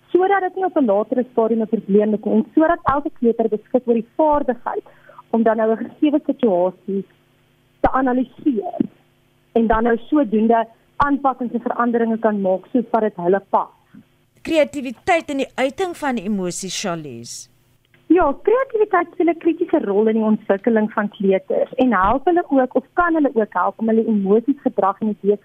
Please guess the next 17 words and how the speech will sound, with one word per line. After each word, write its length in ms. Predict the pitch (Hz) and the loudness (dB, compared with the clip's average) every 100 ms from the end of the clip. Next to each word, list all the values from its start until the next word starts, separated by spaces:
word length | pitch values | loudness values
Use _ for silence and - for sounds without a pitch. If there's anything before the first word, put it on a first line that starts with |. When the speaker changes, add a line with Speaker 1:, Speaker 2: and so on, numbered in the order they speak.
| _ _ _ | _ _ _
Speaker 1:
op 120 | 202 269 | -2 -2
'n 120 | 269 | 0
positiewe 540 | 311 320 311 339 277 247 | 2 2 2 0 2 2
manier 320 | 214 190 196 | 2 2 0
uit 220 | - 202 - | 0 -4 -4
te 100 | 190 | -2
druk. 340 | - - - - _ _ - | -2 -4 -8 -20 _ _ -2
En 200 | 285 247 | 0 2
dit 120 | 247 | 0
is 120 | 403 | 0
alles 300 | - 359 403 | 0 0 0
baie 180 | 453 415 | 0 2
belangrik, 640 | 311 220 190 196 196 202 - | 2 2 0 -2 -2 -2 -2
want 240 | 226 233 - _ _ _ _ _ _ _ | 0 -2 -6 _ _ _ _ _ _ _
met 260 | 269 311 392 - | 2 2 0 0
kreatiewe 420 | 494 466 370 330 | 0 2 0 0
aktiwiteite, 800 | 262 - 240 - - 196 214 | -2 -4 -6 -6 -8 -4 -2